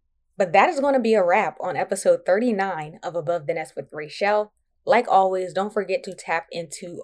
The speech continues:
all of the B G N content on the feed, and trust me, there's a ton of content on the feed. Most recently, there's a new Babes on Broad, there's a new B G N Radio, there's a ton of new From the Bleachers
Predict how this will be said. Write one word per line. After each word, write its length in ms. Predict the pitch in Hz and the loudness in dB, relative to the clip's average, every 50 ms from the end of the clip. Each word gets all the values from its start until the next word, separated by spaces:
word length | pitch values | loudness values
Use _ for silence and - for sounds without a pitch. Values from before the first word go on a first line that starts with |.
| _ _ | _ _
all 380 | - 165 185 196 208 220 214 202 - | 2 6 6 8 8 8 8 6 4
of 160 | - 165 151 | -2 -4 -6
the 80 | 151 170 | -8 -10
B 180 | 156 175 165 147 | -10 -10 -12 -12
G 160 | 156 160 151 | -12 -12 -12
N 100 | 151 151 | -14 -12
content 460 | - 175 165 156 - - 165 147 143 - _ _ _ - | -12 -12 -12 -10 -10 -12 -12 -12 -14 -16 _ _ _ -4
on 200 | - 180 165 160 | -4 -2 -2 -4
the 80 | - | -6
feed, 320 | - - 170 160 156 151 - | -8 -8 -12 -12 -12 -12 -14
and 140 | - 147 143 | -12 -14 -8
trust 340 | - - 185 - - - - | -4 -2 -2 -2 -4 -6 -18
me, 200 | 220 240 226 _ _ _ _ _ _ - | -18 -18 -18 _ _ _ _ _ _ -6
there's 180 | 156 175 180 170 | -4 -2 -2 -2
a 60 | 160 | -4
ton 400 | - - - 202 175 147 135 135 - | -8 -10 -8 -6 -6 -6 -8 -10 -10
of 140 | - 143 - | -12 -10 -8
content 400 | - 180 143 143 - 131 123 - | -6 -6 -6 -6 -8 -10 -8 -8
on 200 | 135 143 123 120 | -8 -8 -8 -8
the 100 | 143 139 | -10 -12
feed. 280 | - 156 123 - - _ _ _ _ _ | -12 -12 -12 -12 -14 _ _ _ _ _
Most 260 | - 160 160 156 - | -8 -6 -6 -6 -6
recently, 540 | 160 180 208 208 - 226 214 208 202 196 196 | -4 -4 -4 -4 -4 -4 -4 -4 -4 -4 -4
there's 280 | 185 170 170 165 160 - | -2 0 0 0 -2 -4
a 160 | - 165 165 | -8 -10 -10
new 360 | 165 165 170 170 165 160 160 _ _ _ _ - - | -10 -10 -10 -10 -10 -12 -14 _ _ _ _ -4 -2
Babes 260 | - 165 165 143 160 | -2 -2 -2 -4 -6
on 180 | 156 147 147 | -8 -8 -6
Broad, 460 | 147 165 180 190 196 202 202 208 202 - _ _ _ _ _ - | 0 4 4 4 4 4 0 -2 -6 -8 _ _ _ _ _ -6
there's 200 | 175 175 170 - | -4 -4 -6 -6
a 140 | - 175 | -8 -8
new 180 | 170 170 165 170 | -8 -8 -8 -12
B 220 | 156 170 160 170 | -12 -12 -14 -14
G 240 | 156 151 156 147 139 | -16 -16 -14 -12 -10
N 140 | 143 151 - - | -10 -10 -12 -12
Radio, 640 | 151 151 160 170 180 190 185 180 185 180 185 180 - _ _ _ _ | -8 -4 -4 -4 -4 -4 -4 -2 -2 -2 -2 -4 -6 _ _ _ _
there's 300 | - 147 170 175 175 165 | -6 0 2 2 2 2
a 140 | 151 156 160 | 0 -4 -10
ton 340 | 151 - - - 214 214 226 | -12 -10 -6 -4 -4 -2 -2
of 220 | - - 175 165 | -2 -2 -2 -4
new 240 | 185 180 175 175 170 - - - | -4 -8 -10 -10 -12 -16 -8 -4
From 260 | - - 175 180 165 | -4 -2 -2 -4 -6
the 60 | 160 151 | -8 -8
Bleachers 460 | 147 165 175 185 - - 190 185 - | -8 -10 -12 -10 -8 -8 -8 -8 -6